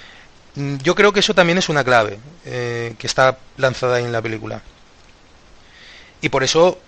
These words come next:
lo enlazo también antes con lo de que Trinity conduce al conocimiento a Neo. Porque es un camino desde el amor. Y el amor lleva al autoconocimiento, y lleva a la superación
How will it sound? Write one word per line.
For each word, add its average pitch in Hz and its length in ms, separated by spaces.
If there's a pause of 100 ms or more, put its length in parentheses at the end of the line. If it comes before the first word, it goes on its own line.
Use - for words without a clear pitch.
lo 127 120
enlazo 120 220
también 131 380
antes 135 440
con 113 200
lo 110 80
de 107 120
que - 140
Trinity 117 600 (960)
conduce 113 420
al 104 80
conocimiento 101 540
a 101 60
Neo. 98 220 (1000)
Porque 131 180
es - 80
un 147 80
camino 139 380 (220)
desde 113 360
el 107 60
amor. 101 240 (1000)
Y 117 240
el 113 120
amor 113 260
lleva 113 300
al 113 160
autoconocimiento, 151 840
y 123 100
lleva 113 300
a 120 40
la 117 80
superación 110 580